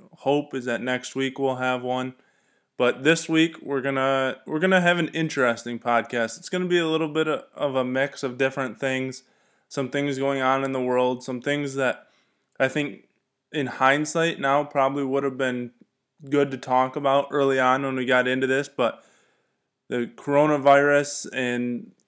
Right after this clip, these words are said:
things going on in the world really slowed down where we were going with the podcast, and it kinda changed the focus of what, how we started the podcast. It went from talking, I mean, when I started, I started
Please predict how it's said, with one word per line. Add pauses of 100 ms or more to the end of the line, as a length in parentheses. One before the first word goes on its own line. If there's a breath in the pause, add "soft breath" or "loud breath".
things
going
on
in
the
world
really
slowed
down (1160)
where
we
were
going
with
the
podcast,
and
it
kinda
changed
the
focus (540 soft breath)
of
what,
how
we
started
the
podcast.
It
went
from
talking,
I
mean, (220)
when
I
started,
I
started